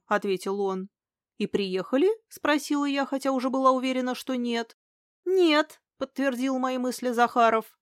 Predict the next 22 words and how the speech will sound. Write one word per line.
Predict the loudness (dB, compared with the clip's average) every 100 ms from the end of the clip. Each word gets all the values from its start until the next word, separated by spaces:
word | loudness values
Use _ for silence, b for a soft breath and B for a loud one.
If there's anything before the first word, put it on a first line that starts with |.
| _ _
«Я | 2 2
их | 2
из | 2
окна | 2 2 2 0
специально | -2 -2 0 2 0
на | 0
мобильник | 4 4 2 0 -4
сфоткал, | -6 -4 -4 -2 -4 -4 -4
а | 2
потом | 2 2 2
из | 2
любопытства | 2 2 2 -2 -2 0
даже | 0 0
в | 0
конец | -2 0 0
автобуса | 0 0 -2 -4 -2
прошёл, | 0 0 -2 -4
чтобы | -6 -6
посмотреть, | -6 0 0 0 -4 -2
чем | -2 0
дело | 0 0
кончится». | -4 -6 -6 -12 -8 -8